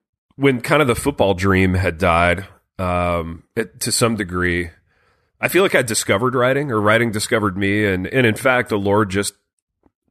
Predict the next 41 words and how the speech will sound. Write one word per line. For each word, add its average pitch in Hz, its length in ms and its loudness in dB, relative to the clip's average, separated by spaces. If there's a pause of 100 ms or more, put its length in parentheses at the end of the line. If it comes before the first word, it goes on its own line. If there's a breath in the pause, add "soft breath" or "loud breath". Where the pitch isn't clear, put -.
dropped 98 300 -2
it - 80 -2
in 85 60 -14
my 87 140 -6
lap 87 400 -4
and, 80 200 -8
and 82 220 -10 (160)
kinda 82 180 -2
said, 85 220 0
"Hey, 90 340 2
like, 82 200 -4 (1000 soft breath)
you're 95 180 0
good 101 220 2
at 92 100 -4
this, - 340 -4
you 90 140 0
know, 82 60 0
you 82 120 0
should 87 240 -4
do 95 200 0
it." 80 160 -4 (100)
So 95 580 0 (480 soft breath)
I 107 80 2
think 165 140 0
there 151 100 4
were, 107 160 0
in 123 160 0
the 107 140 4
early 113 260 2
years, 92 240 0
there 101 100 -2
was 87 120 -6
a 87 60 -10
thrill 101 640 0
every 95 240 0
time 95 300 0
I 87 60 2
would 85 160 -2
write 85 200 0
something 85 320 -4
good, 80 300 0